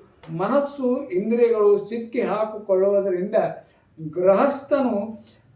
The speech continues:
ಮನೆಗೆ ಸಂಬಂಧಪಟ್ಟ ದುಃಖ ಪ್ರಧಾನವಾದ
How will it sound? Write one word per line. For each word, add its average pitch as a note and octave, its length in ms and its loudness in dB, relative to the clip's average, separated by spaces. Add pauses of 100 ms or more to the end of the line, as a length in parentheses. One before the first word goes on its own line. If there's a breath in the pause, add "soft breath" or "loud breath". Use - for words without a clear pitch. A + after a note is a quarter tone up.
(140)
ಮನೆಗೆ C#4 320 4
ಸಂಬಂಧಪಟ್ಟ B3 920 -2 (360)
ದುಃಖ B3 220 0
ಪ್ರಧಾನವಾದ A#3 1080 0